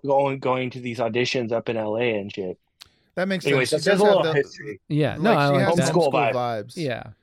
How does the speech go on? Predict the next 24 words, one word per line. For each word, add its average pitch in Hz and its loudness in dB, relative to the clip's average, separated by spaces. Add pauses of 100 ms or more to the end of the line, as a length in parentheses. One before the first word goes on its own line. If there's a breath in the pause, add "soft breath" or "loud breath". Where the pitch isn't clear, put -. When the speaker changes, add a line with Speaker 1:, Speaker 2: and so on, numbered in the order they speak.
Speaker 3:
she - -12
Speaker 1:
Homeschool 143 -2
Speaker 3:
does 156 2
have 135 4
Speaker 1:
vibes. 113 2
Speaker 3:
a 117 2 (100)
homeschool 117 -2
vibe. 104 -2
I 113 -2
think 135 -2
that's 127 0
what 123 -2
I'm 113 -4
picking 117 -6
up 117 -4
on 104 -8
her. 104 -10 (720)
Speaker 2:
But, 180 -4 (120)
but 185 -2
yeah, 165 -2
as, 185 -6 (100)
um, 135 -6
Steven 156 -8
Spielberg's 135 -8